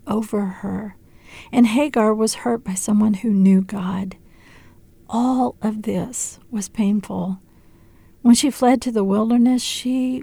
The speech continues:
was broken. But Hagar's story doesn't end there. God sought her in the wilderness.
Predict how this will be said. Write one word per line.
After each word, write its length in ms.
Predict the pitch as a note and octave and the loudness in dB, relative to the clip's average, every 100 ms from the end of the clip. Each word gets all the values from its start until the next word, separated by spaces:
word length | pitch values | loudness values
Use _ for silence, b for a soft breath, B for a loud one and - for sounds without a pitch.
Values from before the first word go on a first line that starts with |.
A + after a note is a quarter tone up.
| - | -8
was 280 | C4 A#3+ - | -6 -6 -6
broken. 760 | - G#3+ A3 - G3+ G3+ G3+ F#3 - b b b b b | -8 -6 -6 -4 -2 0 -2 -6 -20 b b b b b
But 180 | - C#4 | -2 0
Hagar's 420 | F#4+ F#4+ E4+ - | 0 0 -2 -2
story 340 | - G#3+ G#3 | -2 0 0
doesn't 280 | A3 G#3+ A3+ | -2 0 2
end 220 | A3+ A3 | 2 2
there. 400 | A#3 G#3 F#3 F#3+ - _ b b b - | 2 0 -2 -6 -10 _ b b b -8
God 400 | A3 A#3+ B3+ - | -4 -2 -2 -4
sought 440 | - A#3 A3 - | -4 -4 -4 -8
her 380 | - G#3+ B3 - _ _ | -10 -10 -10 -16 _ _
in 200 | - G#3 | 0 2
the 80 | G#3+ | 4
wilderness. 760 | A#3 A3+ G#3 F#3 G3 - - | 2 0 0 -2 -2 -6 -8